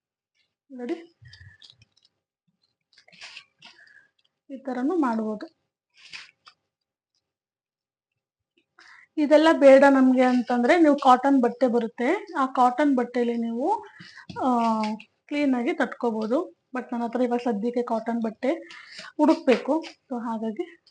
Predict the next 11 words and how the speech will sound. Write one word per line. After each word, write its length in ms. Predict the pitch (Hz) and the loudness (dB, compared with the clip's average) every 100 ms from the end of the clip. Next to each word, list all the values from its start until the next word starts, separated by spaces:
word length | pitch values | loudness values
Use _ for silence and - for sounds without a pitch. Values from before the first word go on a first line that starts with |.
| - | -12
ಬೇಡ 220 | 226 220 | -8 -8
ಅಂದ್ಬಿಟ್ಟು 540 | 214 214 208 - 370 285 - _ _ _ _ _ _ _ _ _ _ _ _ _ _ - - - - - _ _ | -8 -8 -10 -8 -6 -6 -10 _ _ _ _ _ _ _ _ _ _ _ _ _ _ -20 -20 -20 -20 -20 _ _
ಹೀಗೆ 320 | 269 254 240 | -8 -6 -6
ಮಾಡ್ತಾ 380 | 233 226 - 233 | -6 -8 -10 -10
ಇದ್ದೀನಿ. 400 | 220 233 226 - _ _ _ _ _ _ _ _ _ _ _ _ _ _ _ _ _ _ _ _ _ _ _ _ _ _ _ _ _ _ _ _ - - _ _ _ _ _ _ _ _ 254 | -10 -10 -12 -16 _ _ _ _ _ _ _ _ _ _ _ _ _ _ _ _ _ _ _ _ _ _ _ _ _ _ _ _ _ _ _ _ -20 -20 _ _ _ _ _ _ _ _ _
ನೋಡಿ 240 | 233 262 | -20 -18
ಎಷ್ಟ್ 220 | 254 - - | -18 -16 -12
ಚೆನ್ನಾಗ್ 260 | 254 240 | -10 -10
ಕಾಣ್ತಿದೆ. 680 | 233 226 220 233 262 320 _ _ _ _ _ _ _ _ _ _ _ _ _ _ _ _ _ _ _ _ _ _ _ _ _ _ _ _ _ _ _ _ _ _ _ _ _ _ _ - | -10 -10 -8 -6 -4 -6 _ _ _ _ _ _ _ _ _ _ _ _ _ _ _ _ _ _ _ _ _ _ _ _ _ _ _ _ _ _ _ _ _ _ _ _ _ _ _ -18
ಇಷ್ಟೇ 280 | 320 - 240 | -18 -10 -8
ಸಿಂಪಲ್. 500 | - 262 247 226 | -2 -2 -2 -4